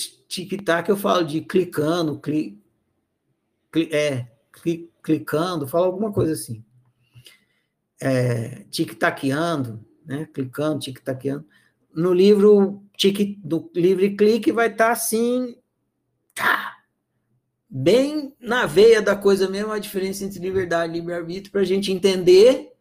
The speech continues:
e aí começar a, vai ficar bem mais claro como é que a gente tá criando realidade e outras coisas que vêm depois. Então, esse passo agora, desse próximo livro, é pra vocês saírem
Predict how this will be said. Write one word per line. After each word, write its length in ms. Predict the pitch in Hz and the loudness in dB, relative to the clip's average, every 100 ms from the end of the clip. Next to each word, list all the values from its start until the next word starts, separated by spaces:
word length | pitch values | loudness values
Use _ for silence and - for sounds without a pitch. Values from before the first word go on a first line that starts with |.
| _ _ _ _ _ - | _ _ _ _ _ -4
e 120 | 165 | 0
aí 680 | 190 190 185 208 247 254 247 | 2 4 2 2 0 -4 -4
começar 1160 | - 214 226 208 - 170 175 185 190 208 - _ _ _ _ _ _ - | 2 2 2 -2 -2 0 0 -2 -4 -8 -14 _ _ _ _ _ _ -10
a, 840 | 151 151 151 147 151 151 156 - _ _ _ _ _ _ _ - | -8 -6 -6 -8 -8 -12 -14 -18 _ _ _ _ _ _ _ -4
vai 240 | 139 165 | 2 2
ficar 220 | 165 175 | 2 0
bem 160 | 170 180 | 0 0
mais 240 | 202 202 | -2 -4
claro 240 | 190 185 196 | -2 -2 -2
como 180 | 180 | -4
é 60 | 180 | -4
que 80 | 180 | -2
a 40 | |
gente 180 | 165 165 | -4 -4
tá 260 | - 160 156 | -2 -2 -2
criando 300 | 151 156 156 | -2 -2 0
realidade 640 | 151 143 160 196 208 196 | -2 -2 -2 -2 -2 -2
e 40 | |
outras 280 | 196 202 202 | 0 0 -2
coisas 240 | 196 185 175 | 0 0 0
que 180 | - | -6
vêm 260 | 165 170 175 | -2 -2 -2
depois. 400 | 180 175 139 131 | -4 -2 -2 -2
Então, 260 | 131 170 196 | -2 0 2
esse 240 | 202 208 | 2 0
passo 440 | - 190 175 180 | 2 4 4 2
agora, 600 | 202 170 170 202 214 226 - _ _ _ _ _ | 2 6 6 6 0 -6 -14 _ _ _ _ _
desse 280 | 180 151 160 | -10 -8 0
próximo 460 | 175 170 165 165 | 2 2 0 -2
livro, 300 | 160 185 190 | 0 0 0
é 60 | 190 | -2
pra 160 | 185 | -2
vocês 640 | 190 180 - 170 196 202 - _ _ _ _ - | -2 -2 0 0 0 -4 -12 _ _ _ _ -20
saírem 960 | - - 170 160 160 175 185 190 190 | -6 0 2 4 2 2 -2 -6 -14